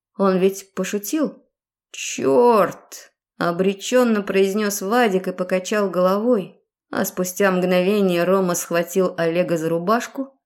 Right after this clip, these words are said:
вытащил из кресла и нанес конкретный удар по его скуле. Парень, скорее всего, просто улетел бы,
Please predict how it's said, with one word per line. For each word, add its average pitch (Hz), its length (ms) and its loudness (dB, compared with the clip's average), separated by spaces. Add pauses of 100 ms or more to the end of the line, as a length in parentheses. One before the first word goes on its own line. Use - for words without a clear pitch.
(140)
вытащил 180 680 -2
из 160 160 -8
кресла 226 560 -4 (480)
и 233 220 2
нанес 220 720 2
конкретный 190 840 -4
удар 165 520 -4
по 180 80 -6
его 170 260 -6
скуле. 190 540 -6 (460)
Парень, 208 360 2
скорее 226 460 0
всего, 226 340 -2
просто 240 540 -2
улетел 208 520 0
бы, 160 200 -8